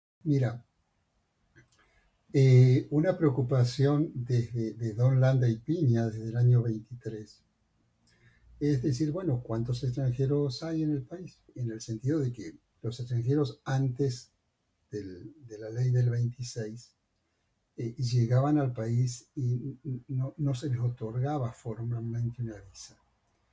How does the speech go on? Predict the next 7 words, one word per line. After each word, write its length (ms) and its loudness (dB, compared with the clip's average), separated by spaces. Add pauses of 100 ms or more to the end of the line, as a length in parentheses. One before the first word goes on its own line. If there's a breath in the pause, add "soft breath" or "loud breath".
(480)
Entonces 580 0
había 260 2
mucha 240 0
gente 400 -10
que 340 -8
entraba 440 -2
al, 160 -6